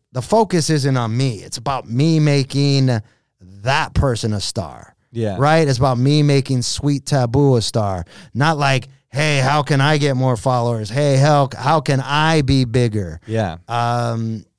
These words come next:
Speaker 1: and I, and I like that part of things.
Speaker 2: Right.
Speaker 1: Yeah, it's making me, I almost use a different side of my brain,
Speaker 2: Yeah.
Speaker 1: but then focus the energy, like, "How do I make that person a star?"
Speaker 2: Right.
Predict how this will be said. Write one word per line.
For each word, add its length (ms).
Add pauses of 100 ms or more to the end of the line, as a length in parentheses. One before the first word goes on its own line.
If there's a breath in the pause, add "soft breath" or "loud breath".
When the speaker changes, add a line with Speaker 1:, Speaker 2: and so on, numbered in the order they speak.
(140)
Speaker 1:
and 120
I, 200
and 140
I 120
like 380 (120)
that 360 (680)
part 440
of 180
things. 800
Speaker 2:
Right. 320
Speaker 1:
Yeah, 240
it's 140
making 320
me, 320 (380)
I 180
almost 380
use 240
a 160
different 340
side 280
of 100
my 160
brain, 640 (140 soft breath)
Speaker 2:
Yeah. 360
Speaker 1:
but 140
then 180
focus 540
the 180
energy, 340
like, 320
"How 180
do 100
I 100
make 280
that 240
person 340
a 80
star?" 500 (260)
Speaker 2:
Right. 320